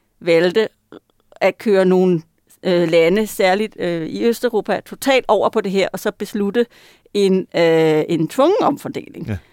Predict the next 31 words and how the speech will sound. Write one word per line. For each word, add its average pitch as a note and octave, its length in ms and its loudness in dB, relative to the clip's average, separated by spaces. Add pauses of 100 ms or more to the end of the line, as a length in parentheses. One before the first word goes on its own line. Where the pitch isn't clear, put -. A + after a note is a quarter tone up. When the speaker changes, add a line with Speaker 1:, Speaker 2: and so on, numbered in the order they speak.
(160)
Speaker 1:
Så, E3+ 300 -2 (120)
øh, D#3 380 2
landene F3 420 0
var C#3+ 100 -2
forpligtet C4 600 -4 (200)
Speaker 2:
Mm. C#3+ 80 -12
Speaker 1:
til A#2+ 200 -2
at F3+ 120 -4 (120)
modtage, E3+ 500 -4 (460)
øh, D3 520 -4 (200)
modtage, G#3 440 -2
øh, C#3+ 720 -4 (960)
øh, F3 80 -6 (280)
Speaker 2:
Mm. A#2+ 260 -4
Speaker 1:
asylansøgere F#3+ 680 -2
fra F3 320 0 (380)
de F#3 220 -4
mest F3+ 220 0
Speaker 2:
Ja. G3 60 -4
Speaker 1:
berørte D#3+ 380 -2
lande. D#3 120 -6
Speaker 2:
Og B2+ 80 2
der C3+ 100 4
kan C#3 140 2
jeg C3 80 4
tydeligt C#3+ 380 0
huske, D3 380 -8
Rikke, G2+ 240 0
hvordan G#2+ 380 -2
vi, A#2 100 -4
der, A2+ 180 -2